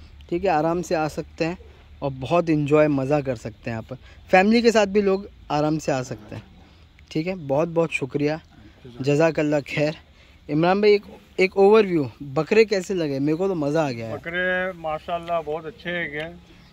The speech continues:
Speaker 2: और, अ, इनका मतलब care करने का system भी बहुत अच्छा है। यहाँ का climate भी बहुत अच्छा है। अ,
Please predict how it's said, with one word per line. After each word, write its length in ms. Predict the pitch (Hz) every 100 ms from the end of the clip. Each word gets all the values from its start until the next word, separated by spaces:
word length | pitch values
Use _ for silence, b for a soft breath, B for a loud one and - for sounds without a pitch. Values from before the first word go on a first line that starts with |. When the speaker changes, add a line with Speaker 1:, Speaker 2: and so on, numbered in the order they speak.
| 143
Speaker 2:
और, 360 | 151 160 160
अ, 1600 | 160 160 160 160 160 147 143 135 127 131 - - - - - 160
इनका 440 | 147 151 - 170
मतलब 340 | 165 165 170 165 - -
care 200 | 175 185
करने 340 | 190 180 185
का 360 | 175 180 175 175
system 360 | 165 - 185 185
भी 100 | 185
बहुत 220 | 175 175
अच्छा 300 | 175 - 175
है। 220 | 170 170 - -
यहाँ 200 | 143 151
का 120 | 185
climate 580 | - 151 151 175 214 220
भी 140 | 226
बहुत 220 | 208 190 165
अच्छा 260 | 135 131
है। 80 | 113 - - b b b b
अ, 120 | 160